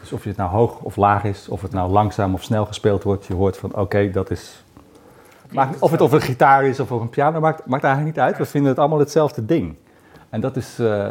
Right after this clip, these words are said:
eh, eh, ook de lol van het luisterplezier van heel, van heel veel soorten muziek, dat je die relaties kan horen.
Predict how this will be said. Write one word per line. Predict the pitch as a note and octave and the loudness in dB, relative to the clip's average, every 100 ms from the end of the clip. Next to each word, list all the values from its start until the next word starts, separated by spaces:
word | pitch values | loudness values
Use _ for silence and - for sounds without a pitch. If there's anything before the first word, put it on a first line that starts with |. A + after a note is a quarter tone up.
| G#2+ | -6
eh, | G#2 F#2+ F#2 F2 F#2 F#2 F2+ F2+ F2 - | -6 -4 -4 -6 -6 -6 -6 -6 -8 -8
eh, | A2+ | -4
ook | A2 | -2
de | G#2 | 4
lol | A2 A#2 | 4 4
van | A#2 | 2
het | G2+ | 0
luisterplezier | F#2 G2+ - - A#2 C#3+ C#3 D#3 | 2 2 0 -6 -4 -2 0 0
van | C3+ | 0
heel, | A#2+ C3+ | 2 0
van | - G#2+ | 0 2
heel | A#2 A2+ | 2 2
veel | A#2 | 0
soorten | - A#2+ A2 A2+ | 2 0 2 0
muziek, | G#2 B2+ | 0 -2
dat | G2+ | -4
je | - | -2
die | F#2+ | 0
relaties | F#2 F#2+ G#2 - | 2 2 0 -4
kan | - B2 | -4 -2
horen. | A2+ A#2+ E3 | 0 -2 -4